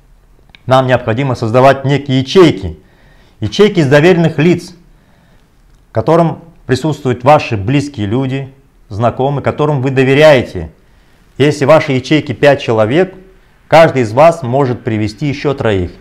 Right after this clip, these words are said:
И вот Суммарно вас будет двадцать человек, группа. Вы начинаете перемещаться,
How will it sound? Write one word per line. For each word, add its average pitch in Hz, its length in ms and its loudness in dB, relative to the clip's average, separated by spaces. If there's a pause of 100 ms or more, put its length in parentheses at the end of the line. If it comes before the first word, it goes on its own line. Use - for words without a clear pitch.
(100)
И 110 120 -2
вот 143 280 -2 (440)
Суммарно 131 560 2
вас 120 240 2
будет 107 300 -6
двадцать 135 360 0
человек, 113 560 -2
группа. 135 600 0 (420)
Вы 120 160 0
начинаете 123 580 -4
перемещаться, 123 840 -2